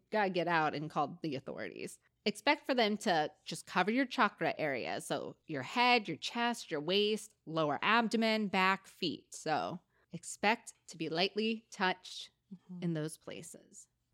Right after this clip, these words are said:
Speaker 1: The Reiki master will use twelve to fifteen different hand positions during an average Reiki session. Think of these kinda like Avatar The Last Airbender moves. Exactly. They're all just, like, different motions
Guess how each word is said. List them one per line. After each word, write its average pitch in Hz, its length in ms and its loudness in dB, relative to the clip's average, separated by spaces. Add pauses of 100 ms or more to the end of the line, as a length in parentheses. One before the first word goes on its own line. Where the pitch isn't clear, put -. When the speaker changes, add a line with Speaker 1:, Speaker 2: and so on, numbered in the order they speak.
(140)
Speaker 1:
The 196 60 0
Reiki 208 280 4
master 208 320 2
will 185 140 0
use 165 260 -2
twelve 180 360 0
to 220 80 -8
fifteen 175 600 -2
different 160 300 -6
hand 180 300 -4
positions 165 580 -6
during 156 240 -2
an 147 100 -6
average 151 420 0
Reiki 139 400 -4
session. - 600 -6 (260)
Think 349 160 4
of 320 80 2
these 294 180 6
kinda 214 280 4
like 185 400 4
Avatar 175 420 4
The 165 140 -2
Last 151 400 0
Airbender 233 600 0
moves. 294 600 2 (840)
Exactly. 262 460 4
They're 185 120 6
all 202 140 8
just, 220 200 0
like, 185 260 4 (300)
different 226 560 4
motions 185 880 0